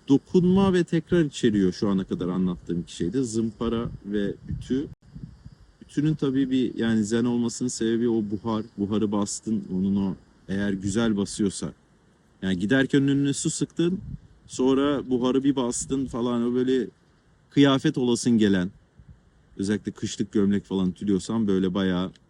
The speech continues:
"Ulan bunu bana yapsalar ve böyle gevşesem ve böyle jilet olsam." dedirten bir şey. Ovalamak içerdiğini fark ettim. Yani temizlikte genel olarak zen olabilecek işler bizim sabrımızla sınanan işler.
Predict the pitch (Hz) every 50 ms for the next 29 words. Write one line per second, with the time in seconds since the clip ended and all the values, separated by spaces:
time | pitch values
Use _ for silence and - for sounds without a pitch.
0 | _ _ _ _ _ _ _ _ _ - 104 98 95 92 87 85 95 101 95 95
1 | 98 101 104 101 92 82 - - 104 101 101 101 95 95 92 85 92 90 90 92
2 | 85 90 92 90 90 - - 98 90 - - 143 151 160 151 135 127 123 117 110
3 | 110 110 104 104 98 90 87 - - 80 78 - - 80 76 73 76 80 71 76
4 | 76 - - 135 147 170 - _ _ _ _ _ _ _ _ _ _ _ - 139
5 | - - 160 165 196 208 - - 156 160 175 180 190 190 214 202 - 170 - -
6 | 139 127 120 113 117 113 110 - 110 107 104 - - 113 - _ - 208 220 -
7 | - 160 160 165 165 165 160 - - - - 160 180 196 202 190 220 220 - -
8 | - 226 226 208 208 202 202 202 190 190 190 185 190 175 147 135 131 160 175 185
9 | 185 180 180 170 180 170 165 175 185 175 - 165 - - - 165 170 180 170 165
10 | 160 160 151 156 165 151 - - 170 151 151 147 147 147 147 151 151 139 127 127
11 | 120 110 - - - 117 107 98 98 98 95 92 87 - - - 135 165 180